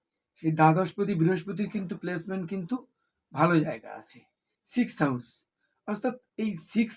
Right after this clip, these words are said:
হাউসে বসার জন্য কিন্তু একটা জিনিস হবে, তাদের হেলথ সংক্রান্ত বিষয়ে কিন্তু তাদের something প্রবলেম তৈরি করবে, যেহেতু ষষ্ঠ, পঞ্চম এবং ষষ্ঠ ঘর দুটোতে থাকবে বৃহস্পতি,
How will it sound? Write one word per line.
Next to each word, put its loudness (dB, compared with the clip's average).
হাউসে 4
বসার 2
জন্য 6
কিন্তু -2
একটা 0
জিনিস 0
হবে, 0
তাদের 0
হেলথ -2
সংক্রান্ত -2
বিষয়ে -2
কিন্তু -4
তাদের 2
something 6
প্রবলেম 8
তৈরি 0
করবে, -8
যেহেতু 0
ষষ্ঠ, -2
পঞ্চম -2
এবং 0
ষষ্ঠ -6
ঘর 2
দুটোতে -2
থাকবে 0
বৃহস্পতি, -2